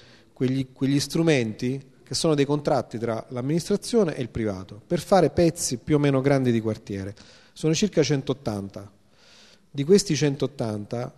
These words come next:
una ottantina sono già ormai chiuse, quasi completate, cento sono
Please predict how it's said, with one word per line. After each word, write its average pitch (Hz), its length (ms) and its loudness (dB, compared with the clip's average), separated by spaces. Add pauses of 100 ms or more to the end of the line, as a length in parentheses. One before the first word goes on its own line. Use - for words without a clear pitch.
una 135 160 -2
ottantina 139 520 -2
sono 113 220 -4
già 123 140 -4
ormai 113 400 -4
chiuse, 117 380 -8
quasi 104 260 -6
completate, 139 560 -2
cento 123 560 0
sono 147 500 2